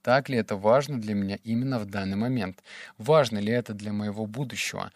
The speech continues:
Насколько эта мысль полезна? Если вы четко ответите «нет»,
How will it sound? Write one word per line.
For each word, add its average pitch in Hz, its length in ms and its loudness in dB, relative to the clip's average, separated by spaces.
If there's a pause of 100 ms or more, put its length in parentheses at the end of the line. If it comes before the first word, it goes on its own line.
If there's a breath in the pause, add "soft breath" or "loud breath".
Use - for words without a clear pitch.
(200 soft breath)
Насколько 113 560 -2
эта 101 120 -6
мысль 127 360 -2 (160)
полезна? 113 460 -6 (220 soft breath)
Если - 280 -4
вы 120 100 -2
четко 123 460 0
ответите 98 480 -6
«нет», 110 420 0